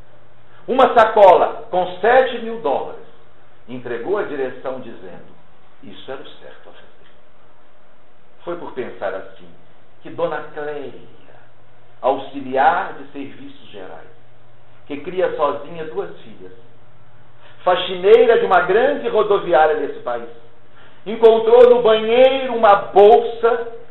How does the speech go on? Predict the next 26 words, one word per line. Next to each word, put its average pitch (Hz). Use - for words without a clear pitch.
com 202
dez 262
mil 220
reais. 160
Chamou 110
os -
guardas, 147
entregou 123
e 127
disse: -
"Isso -
era -
o -
certo -
a -
fazer." -
Foi 139
por 135
pensar 113
assim 101
que 147
Wagner 165
Tamburim, 117
de 131
dezessete 123
anos, -